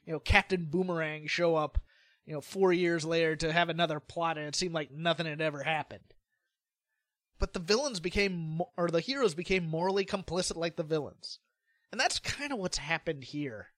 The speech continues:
in the W W E. I'm not saying it's a direct port.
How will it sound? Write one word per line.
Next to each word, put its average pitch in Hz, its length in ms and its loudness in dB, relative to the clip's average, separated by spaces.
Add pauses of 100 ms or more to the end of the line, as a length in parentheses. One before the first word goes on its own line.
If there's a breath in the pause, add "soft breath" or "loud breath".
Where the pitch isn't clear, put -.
(140)
in 160 120 -6
the 156 80 -2
W 147 300 -2
W 131 380 -8
E. 85 260 -16 (500)
I'm 269 80 -6
not 311 160 2
saying 208 220 0
it's 160 140 -2
a 147 40 -6
direct 147 420 -8
port. 120 440 -8